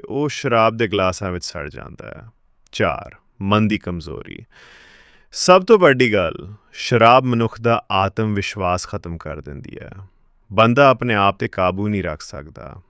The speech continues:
ਅੱਜ ਮੈਂ ਤੁਹਾਨੂੰ ਇੱਕ ਬਹੁਤ ਹੀ ਸੌਖਾ ਘਰੇਲੂ ਨੁਸਖਾ ਦੱਸਣ ਜਾ ਰਿਹਾ।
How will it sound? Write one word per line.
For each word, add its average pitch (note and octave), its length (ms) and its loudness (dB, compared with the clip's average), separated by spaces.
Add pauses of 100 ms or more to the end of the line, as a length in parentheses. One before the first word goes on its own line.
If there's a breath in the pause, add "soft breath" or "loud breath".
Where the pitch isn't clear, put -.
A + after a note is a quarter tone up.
(840 loud breath)
ਅੱਜ G3+ 140 2
ਮੈਂ C4+ 160 2
ਤੁਹਾਨੂੰ D3+ 360 0
ਇੱਕ B2+ 120 -6
ਬਹੁਤ A2 460 2
ਹੀ E3 100 -4
ਸੌਖਾ A#2 560 0
ਘਰੇਲੂ F#2 460 -2
ਨੁਸਖਾ F#2 380 -6
ਦੱਸਣ E2+ 360 -8
ਜਾ C#2+ 280 -12
ਰਿਹਾ। G1+ 320 -16